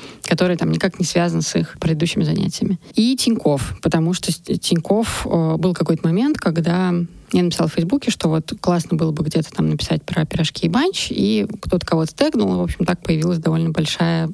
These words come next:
статья в Тинькове. Все остальное появлялось п-, само по себе, ну, то есть просто там люди приходили такие: «Давайте сделаем материал, давайте сделаем материал».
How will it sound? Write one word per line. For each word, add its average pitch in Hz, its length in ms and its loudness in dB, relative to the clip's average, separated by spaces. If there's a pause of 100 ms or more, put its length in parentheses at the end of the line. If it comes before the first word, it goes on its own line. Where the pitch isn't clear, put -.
(140)
статья 170 360 -2
в - 40 -4
Тинькове. 180 420 -4
Все 233 140 2
остальное 208 400 2
появлялось 214 500 2
п-, - 180 -8
само 190 260 2
по - 80 -6
себе, 226 220 2
ну, 403 120 4
то - 80 0
есть 254 100 0
просто 214 280 0
там 175 360 2
люди 180 220 0
приходили 220 360 0
такие: 214 180 0
«Давайте 214 340 2
сделаем 185 380 2
материал, 160 400 -2
давайте 202 300 0
сделаем 180 320 2
материал». 175 320 0